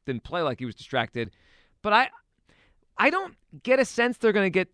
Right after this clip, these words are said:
a big head. They're not gonna be focused on an opponent. Like, last night, I didn't think they were taking the Texans lightly. I thought it was a short week, and they had a couple weird moments and a fumble. But I,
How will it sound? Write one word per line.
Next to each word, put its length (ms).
a 60
big 180
head. 480
They're 100
not 200
gonna 120
be 100
focused 420
on 80
an 80
opponent. 380
Like, 160
last 220
night, 140
I 40
didn't 120
think 160
they 120
were 120
taking 320
the 60
Texans 400
lightly. 260
I 40
thought 120
it 60
was 80
a 40
short 280
week, 320
and 120
they 80
had 120
a 40
couple 300
weird 260
moments 380
and 100
a 40
fumble. 500
But 120
I, 180